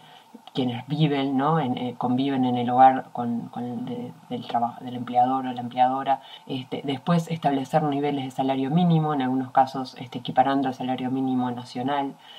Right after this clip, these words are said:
Y, este, en, en algunos países, como en Argentina y Uruguay, que existe un ámbito en la negociación colectiva, bueno, estos salarios se establecen en la negociación colectiva.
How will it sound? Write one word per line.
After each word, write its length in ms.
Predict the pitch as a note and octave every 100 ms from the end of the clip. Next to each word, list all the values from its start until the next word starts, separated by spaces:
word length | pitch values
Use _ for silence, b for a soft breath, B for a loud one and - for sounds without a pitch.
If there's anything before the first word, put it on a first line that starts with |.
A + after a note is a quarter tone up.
| B B B -
Y, 320 | D#3+ D#3+ -
este, 300 | D3 - D#3
en, 80 | D3
en 160 | D3
algunos 300 | C#3 D3 D3
países, 420 | D3 D#3 D#3+ D3
como 380 | - C3 B2 B2
en 160 | B2+ B2+
Argentina 500 | B2 - B2+ C#3 C#3+
y 80 | C#3
Uruguay, 320 | C#3+ C#3+ C#3+
que 100 | C#3
existe 520 | C3 - C3 C#3 C3
un 120 | B2+ C3
ámbito 260 | C3 B2+
en 80 | B2+
la 60 | B2
negociación 420 | B2+ B2 - C#3
colectiva, 500 | D3 D3 F3 E3 D#3
bueno, 200 | B2+ B2
estos 240 | B2 C3
salarios 400 | C3 B2+ B2+ B2+
se 60 | B2
establecen 640 | C3 B2 B2+ B2 C3+ C3
en 80 | C3
la 100 | B2
negociación 480 | A#2+ A#2+ - - A#2+
colectiva. 500 | A#2 A2+ - A#2